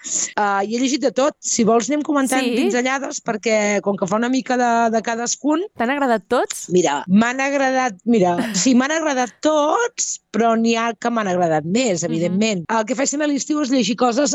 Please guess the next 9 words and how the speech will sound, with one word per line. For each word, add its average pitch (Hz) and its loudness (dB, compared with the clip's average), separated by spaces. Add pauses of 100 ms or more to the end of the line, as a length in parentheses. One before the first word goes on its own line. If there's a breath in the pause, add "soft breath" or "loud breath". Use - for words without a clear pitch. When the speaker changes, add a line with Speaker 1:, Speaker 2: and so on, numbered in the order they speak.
Speaker 1:
em, 190 0
que 202 0
no 202 0
són 196 -2
noves, 208 0
que 196 -8
no 185 -6
són 196 -4
novetat, 190 0